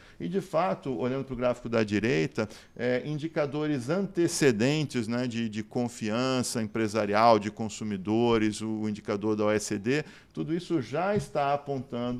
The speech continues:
pra um pib que até o final do ano deveria tá mais ou menos ali zero, ligeiramente negativo. Então, é, eu diria que, enfim, China acelerando, Europa claramente com risco de recessão até o final do ano,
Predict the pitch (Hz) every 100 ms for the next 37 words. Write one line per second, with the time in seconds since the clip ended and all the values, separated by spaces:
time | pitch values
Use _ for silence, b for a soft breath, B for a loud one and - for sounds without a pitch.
0 | 143 - 147 139 - 131 139 143 151 151
1 | 131 - 127 131 - 143 147 123 117 120
2 | 131 139 123 135 127 123 127 123 120 123
3 | 123 120 117 120 113 113 123 92 101 107
4 | 117 120 123 117 107 117 117 113 110 117
5 | 120 131 127 - 90 92 - 135 B B
6 | B - 120 117 117 143 139 143 131 120
7 | - 107 - B - 165 190 175 151 -
8 | 160 151 175 202 196 185 143 139 143 151
9 | - 151 - 151 185 185 143 139 - 143
10 | 120 127 - 117 117 123 - 139 131 -
11 | 135 143 170 - 120 120 120 120 113 139
12 | 185